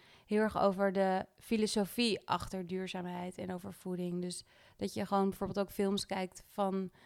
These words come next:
boeren die overstappen naar, ehm, akkerbouw. Ehm, dus bijvoorbeeld, er is ook een documentaire die heet Sustainable. Nou, dat gaat over een man die,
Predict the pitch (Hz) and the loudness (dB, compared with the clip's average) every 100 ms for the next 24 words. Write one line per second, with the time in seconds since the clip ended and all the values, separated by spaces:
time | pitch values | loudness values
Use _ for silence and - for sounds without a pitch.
0 | - 170 240 254 185 180 175 185 190 - | -6 2 4 4 2 0 -2 -2 -2 0
1 | 208 208 185 202 185 196 185 185 180 180 | 0 0 -4 -4 -4 -2 0 0 0 -2
2 | 180 - 180 175 175 175 175 185 _ _ | -4 -6 -4 -4 -4 -4 -4 -6 _ _
3 | - _ _ 196 190 175 170 170 - - | -20 _ _ -6 -4 -2 -2 -2 -4 -14
4 | _ - 202 190 190 185 185 - 190 - | _ 4 8 8 8 4 0 -2 -2 -2
5 | - 185 175 196 202 202 196 190 190 196 | -4 -4 -4 -2 4 6 6 4 4 4
6 | 190 185 - 196 - 196 196 190 196 196 | 4 2 2 -2 2 4 4 4 2 2
7 | 190 175 175 175 175 175 180 180 175 175 | 2 0 -2 -4 -2 -2 -2 0 0 0
8 | 175 175 170 180 | 0 -2 -4 -8